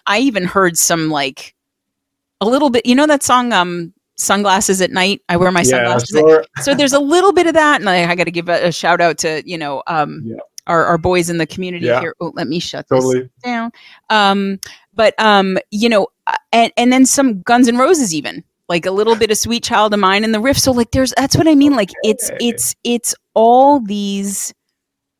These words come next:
Speaker 1: like, familiar favorites that I have that,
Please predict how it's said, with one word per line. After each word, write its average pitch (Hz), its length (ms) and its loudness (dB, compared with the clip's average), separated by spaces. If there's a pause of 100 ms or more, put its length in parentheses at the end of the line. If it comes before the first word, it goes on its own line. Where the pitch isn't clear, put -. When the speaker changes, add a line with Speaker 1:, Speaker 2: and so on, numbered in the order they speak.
(800)
Speaker 1:
like, 214 280 2
familiar 233 680 0
favorites 185 760 -6 (120)
that 175 280 -2
I 165 140 0
have 170 720 -2
that, 202 220 0